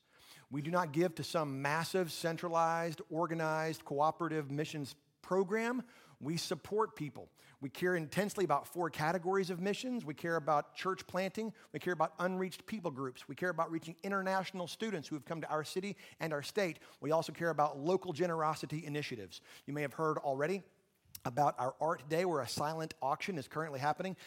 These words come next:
that will go to, uh, benefit an organization and ministry in town called For the Silent. We've known them for twelve years now.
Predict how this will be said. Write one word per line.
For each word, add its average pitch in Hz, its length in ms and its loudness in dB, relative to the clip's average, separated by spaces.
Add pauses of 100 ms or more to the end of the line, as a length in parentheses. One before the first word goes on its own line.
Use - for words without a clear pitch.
(140)
that 151 160 2
will 156 80 -4
go 156 300 4
to, 156 360 -2 (220)
uh, 139 140 -6
benefit 165 560 2
an 131 200 -4 (120)
organization 165 560 0
and 135 120 -2
ministry 156 300 -2
in 143 80 -4
town 151 260 -2
called 127 220 -6
For 170 320 -2
the 143 80 -4
Silent. 165 420 0
We've 151 140 -6
known 151 260 -2
them 160 220 -2
for 117 200 -6 (280)
twelve 165 400 0
years 156 320 -2
now. 185 300 -2